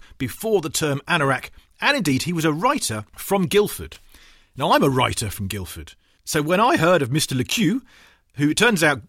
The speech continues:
stopped writing for a while so he could enjoy his radio fanaticism, which is, again, kind of similar to what I'm doing here. It turns out he was broadcasting on Guildford Z A Z a hundred years ago from about a mile away from this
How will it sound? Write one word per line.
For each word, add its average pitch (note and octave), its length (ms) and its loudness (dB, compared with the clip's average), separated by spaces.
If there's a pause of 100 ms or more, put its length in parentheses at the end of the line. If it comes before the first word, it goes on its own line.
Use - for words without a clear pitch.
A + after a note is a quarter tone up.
stopped - 280 0
writing E3 340 2
for B2 120 -2
a A2+ 40 0
while D3+ 300 2
so B2+ 140 -2
he C3+ 100 -2
could C3 180 -2
enjoy C#3+ 360 0
his A#2 320 -4
radio D3 340 0
fanaticism, C#3+ 640 -2
which C#3+ 160 -6
is, A2+ 160 -6
again, B3 260 -10
kind - 240 -8
of B2+ 140 -8
similar F3 280 -2
to B2+ 120 -4
what C3+ 100 -2
I'm B3 140 2
doing A#2+ 180 -2
here. F#3+ 160 0 (520)
It G3 200 -6
turns C4 280 -2
out D#3+ 120 2
he F#3+ 120 -2
was G#3 140 -2
broadcasting F3 760 -2
on C#3 100 -2
Guildford C#3 420 0
Z D3 280 2
A F3 140 2
Z C#3 240 0 (100)
a C#3+ 80 -2
hundred E3 540 -4
years A#2+ 220 -2
ago A2+ 280 -2
from B2+ 160 -8
about C3+ 240 -4
a C#3+ 60 -2
mile F3+ 380 2
away G#2+ 320 -2
from B2 260 -6
this B2+ 240 -4